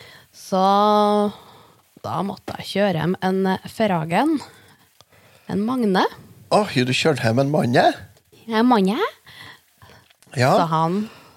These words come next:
Speaker 2: Han vært ute og svengt seg?
Speaker 1: <laughs> Nei, vi var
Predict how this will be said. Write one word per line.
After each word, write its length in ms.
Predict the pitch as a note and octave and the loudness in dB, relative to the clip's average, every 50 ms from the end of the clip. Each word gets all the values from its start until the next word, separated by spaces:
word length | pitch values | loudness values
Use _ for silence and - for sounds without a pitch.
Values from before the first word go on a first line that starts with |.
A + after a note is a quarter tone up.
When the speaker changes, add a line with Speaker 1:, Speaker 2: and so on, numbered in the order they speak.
| _ _ _ - | _ _ _ -2
Speaker 2:
Han 220 | - C3+ C3+ C3+ C3+ | 0 0 2 2 2
vært 160 | C#3 C3 B2 | 2 4 4
ute 240 | B2 B2 A#2+ - - | 4 4 4 4 2
og 80 | - | 2
svengt 320 | - C#3+ A2+ A2 G#2+ - - | 2 0 0 0 -2 -2 0
seg? 240 | D3+ E3 G#3+ C4 - | 0 0 0 0 -4
Speaker 1:
<laughs> 80 | - - - - - - - - - - - - - - - _ - _ _ - | -8 -14 -16 -20 -20 -20 -20 -20 -20 -20 -20 -20 -20 -20 -20 _ -20 _ _ -6
Nei, 240 | - F#3 F#3+ F#3 E3+ - | -2 0 0 0 -2 -4
vi 220 | - - - G3 F#3+ | -4 -2 0 0 2
var 800 | F3+ F3+ F3+ F3+ F#3 F#3 F#3 F#3+ F#3+ F#3+ F#3 F#3 F#3 F#3 - | 2 2 4 4 4 4 4 4 2 2 2 2 2 2 0